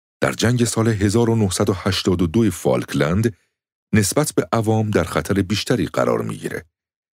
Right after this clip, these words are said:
او این کارو با بردن بالگرد خودش به خط مقدم انجام داد. موقعیت افراد بلند پایه از دیرباز با محافظت از دیگران به دست میاد.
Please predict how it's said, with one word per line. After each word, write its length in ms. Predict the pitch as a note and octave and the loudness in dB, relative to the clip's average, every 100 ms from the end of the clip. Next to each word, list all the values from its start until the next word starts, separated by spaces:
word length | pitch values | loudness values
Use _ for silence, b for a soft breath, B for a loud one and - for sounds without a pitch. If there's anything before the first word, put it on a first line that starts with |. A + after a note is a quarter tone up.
| _ _ _ _ C3+ | _ _ _ _ 2
او 140 | D3+ | 2
این 160 | C#3 C3 | 2 0
کارو 300 | A#2+ A#2 A#2+ b _ _ | 2 2 0 b _ _
با 80 | F2+ | 0
بردن 440 | D2+ D#2+ D#2 G#2+ A#2 | 2 2 2 2 0
بالگرد 760 | E2 F#2+ F#2 E2 G2 A#2 A#2+ | 2 2 2 2 0 2 -2
خودش 420 | A#2 G#2 G#2 - _ - | 0 0 0 -2 _ -4
به 120 | F#2 | -2
خط 300 | F#2 E2+ - | -2 -2 0
مقدم 640 | E2 D2 D2+ D2+ D2+ A#1 - | 0 0 -2 -2 -4 -4 -6
انجام 420 | C2+ A#2+ - G#2 | -6 -6 -6 -8
داد. 300 | F2+ - - _ _ _ _ _ _ _ _ _ _ _ - | -10 -14 -16 _ _ _ _ _ _ _ _ _ _ _ 0
موقعیت 440 | D2 D2 F2+ G2+ | 0 2 2 2
افراد 560 | A#2 G2 F#2 A2+ G#2+ F#2 | 0 0 0 0 2 2
بلند 400 | G2+ F#2 D#2+ C#2 | 2 2 0 -4
پایه 480 | - C2 A#1 B1 B1 - | -4 -4 0 -2 -2 -4
از 160 | D#2 | -2
دیرباز 500 | D#2+ F2+ F2+ G#2+ F#2 | 2 2 2 2 0
با 100 | G2 | 0
محافظت 600 | G2+ E2+ F2+ F#2+ G2 G2 | 0 0 0 0 0 0
از 180 | F#2 E2+ | -2 0
دیگران 500 | F2 D#2+ D#2 D#2 C2 | 0 0 0 0 -2
به 100 | A#1 | -4
دست 360 | G#1 - - - | -4 -6 -8 -8
میاد. 320 | - - | -12 -12